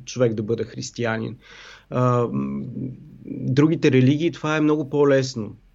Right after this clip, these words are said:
А, там нещата са, а, доста добре описани, доколкото християнството предполага борба с себе си, борба с егото си.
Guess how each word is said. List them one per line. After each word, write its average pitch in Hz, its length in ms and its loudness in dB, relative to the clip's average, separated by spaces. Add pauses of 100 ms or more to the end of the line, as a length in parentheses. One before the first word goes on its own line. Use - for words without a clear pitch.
А, 117 280 -4 (220)
там 151 180 0
нещата 135 400 -2
са, 139 500 -2 (640)
а, 127 140 0
доста 131 360 2
добре 117 240 2
описани, 131 600 0
доколкото 143 440 0
християнството 135 720 -2
предполага 135 500 0
борба 127 340 0
с 131 120 -8
себе 120 360 -4
си, - 240 -8 (140)
борба 127 320 0
с - 260 -10
егото 123 420 -2
си. - 260 -10